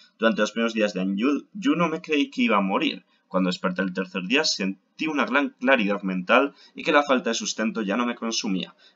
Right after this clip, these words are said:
Al día siguiente abandoné el ayuno y retomé mi dieta habitual, que es más de lo que necesito para saciar el hambre. Vale, y podemos ganar el rasgo moderado, cual mola un montón. No sé cuáles eran las características en concreto para ser santos.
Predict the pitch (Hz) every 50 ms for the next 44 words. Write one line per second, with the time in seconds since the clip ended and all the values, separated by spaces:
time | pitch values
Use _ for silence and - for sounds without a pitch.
0 | _ - 95 92 92 90 90 - 110 127 131 - 139 147 151 - - _ - -
1 | 135 151 139 117 110 104 104 95 92 90 101 110 120 120 113 104 104 92 104 95
2 | 95 98 101 95 95 92 95 98 90 92 95 95 92 - 117 123 - - - _
3 | _ _ _ _ - 110 113 - 104 104 123 139 147 - 123 113 107 95 - 95
4 | 92 92 92 92 - - - - 107 110 127 - - - 285 151 - - 202 185
5 | - - 90 82 - - - - - - - - - 180 - _ _ _ _ _
6 | _ _ _ _ _ _ _ _ - 95 92 - 92 92 92 95 135 175 170 175
7 | - 98 95 101 - - 104 98 98 98 107 123 - - 180 - _ _ _ -
8 | 104 92 98 98 - 139 135 120 104 98 95 90 87 - - - - - - -
9 | _ _ _ _ _ _ _ _ _ _ - 92 101 101 98 95 98 110 110 95
10 | 90 87 90 87 90 - 214 - _ _ _ _ _ _ _ _ _ _ _ _
11 | _ _ _ _ _ _ _ _ _ _ _ _ _ _ _ _ _ _ _ 104
12 | 120 151 - 202 180 170 160 147 143 - 131 120 117 110 104 107 101 95 98 -
13 | - 95 90 90 - - 90 90 90 - - - - 85 85 87 - - 107 90
14 | 92 98 98 98 95 87 101 101 95 95 85 101 95 - 95 95 92 95 - -
15 | - 90 - - - - 175 - 190 190 92 - 143 156 196 240 - - - -